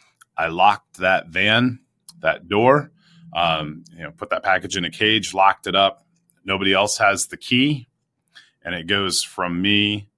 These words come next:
um, once it gets in that van, you know, to the carrier on the other side, wherever that destination is,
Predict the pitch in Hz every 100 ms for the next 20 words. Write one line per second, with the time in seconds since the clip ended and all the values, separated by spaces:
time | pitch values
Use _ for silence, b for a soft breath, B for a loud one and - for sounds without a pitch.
0 | _ _ _ - 82 80 76 71 71 _
1 | _ - 90 85 - 107 - 113 110 98
2 | 95 107 101 101 98 _ _ _ - 82
3 | 76 90 76 - 110 104 101 98 90 90
4 | 92 95 - 92 85 85 90 87 - 92
5 | - 92 107 98 90 82 76